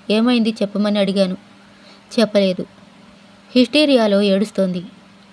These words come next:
శశి ఆ ఇంట్లో లేకపోతే, నేనొక్కడ్నే ఉండి ఉంటే, విమలని హత్య చేసిన మనిషి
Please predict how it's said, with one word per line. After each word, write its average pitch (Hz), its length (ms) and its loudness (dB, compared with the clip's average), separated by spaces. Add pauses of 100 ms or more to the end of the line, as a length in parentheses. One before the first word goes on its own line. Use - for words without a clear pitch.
(500)
శశి 254 280 2
ఆ 330 60 6
ఇంట్లో 247 320 2
లేకపోతే, 202 600 0 (380)
నేనొక్కడ్నే 220 520 2
ఉండి 220 220 2
ఉంటే, 190 360 -2 (500)
విమలని 285 440 4
హత్య 226 280 -2
చేసిన 220 300 0
మనిషి 190 420 -6